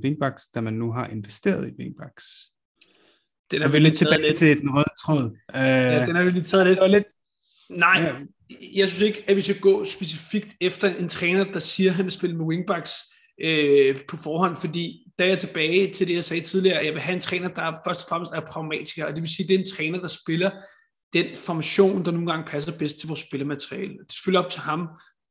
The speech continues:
Speaker 2: at vurdere, øh, hvad der passer bedst til vores spillemateriale. Og hvis han synes, det er en formation med wingbacks, så skal vi selvfølgelig spille med wingbacks. Det er klart. Øh, men,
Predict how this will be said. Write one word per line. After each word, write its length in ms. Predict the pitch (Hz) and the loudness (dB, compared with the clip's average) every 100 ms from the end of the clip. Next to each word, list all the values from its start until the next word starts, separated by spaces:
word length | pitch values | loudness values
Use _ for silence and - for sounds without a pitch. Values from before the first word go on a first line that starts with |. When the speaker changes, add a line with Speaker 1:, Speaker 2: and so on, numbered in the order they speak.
| - | -12
Speaker 2:
at 80 | 156 | -12
vurdere, 420 | 147 170 185 180 - _ _ - | -2 0 0 -6 -10 _ _ -18
øh, 100 | - - | -16 -10
hvad 120 | 156 | -8
der 60 | 156 | -6
passer 300 | 156 139 - | -8 -10 -8
bedst 160 | - - | -10 -10
til 60 | |
vores 120 | - - | -12 -12
spillemateriale. 560 | - - - - - | -10 -10 -10 -10 -8
Og 40 | 151 | -6
hvis 100 | 180 | -4
han 80 | |
synes, 240 | 185 247 254 | 0 0 0
det 220 | 214 214 | 4 6
er 260 | 208 196 202 - - _ - | 6 2 -2 -8 -20 _ -6
en 260 | 165 160 - | -4 -2 -4
formation 400 | 151 143 143 - | -6 -6 -6 -6
med 80 | |
wingbacks, 460 | 143 254 254 247 240 - - _ _ | 0 2 4 2 -2 -10 -14 _ _
så 140 | - 185 | -8 -6
skal 120 | 196 | -4
vi 40 | |
selvfølgelig 240 | 180 180 165 | -4 -4 -4
spille 220 | - 170 | -4 -4
med 100 | 165 | -4
wingbacks. 460 | - - 147 - - - - | -6 -8 -10 -10 -14 -14 -2
Det 60 | 180 | 0
er 40 | |
klart. 360 | 180 180 180 - - _ _ - | 2 2 0 -6 -20 _ _ -4
Øh, 520 | 180 175 170 165 - - | -2 0 -2 -2 -6 -6
men, 360 | 180 180 175 | -4 0 0